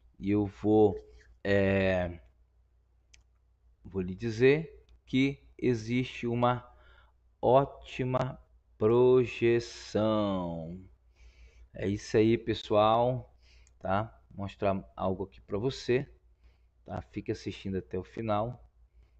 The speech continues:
que é muito importante. Vocês sabem que eu sou bem objetivo nas minhas análises, sem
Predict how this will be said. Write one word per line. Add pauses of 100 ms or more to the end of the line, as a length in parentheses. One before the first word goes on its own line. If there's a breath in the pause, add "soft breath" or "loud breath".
(140)
que
é
muito
importante.
Vocês
sabem
que
eu
sou
bem
objetivo
nas
minhas
análises, (540)
sem